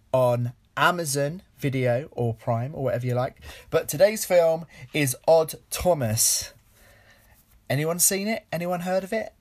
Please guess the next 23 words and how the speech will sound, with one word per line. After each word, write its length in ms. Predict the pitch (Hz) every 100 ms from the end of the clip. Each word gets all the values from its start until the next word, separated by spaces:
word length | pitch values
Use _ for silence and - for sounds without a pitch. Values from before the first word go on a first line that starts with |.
| _
Anyone 360 | 151 160 185 190
here 300 | 196 202 208
on 80 | 196
Facebook 380 | 202 196 - -
Live? 300 | 190 202 208
Have 100 | 175
you 140 | 185
heard 180 | 185 190
of 80 | 190
this 140 | 196
film? 240 | - 196 - - - - -
Well, 400 | 143 180 165 156 - _ _ _ _ _ -
it's 280 | 165 143 - - _ _ _ _ -
stars 420 | - 180 180 190
Anton 340 | 170 170 160
Yelchin, 480 | 147 131 120 131 151 - _ 110
who 320 | 135 135 131
most 280 | 131 135 123
of 100 | 127
you 200 | 131 131
will 200 | 123 127
know 320 | 123 120 123
from 640 | 113 - 120 120 117 117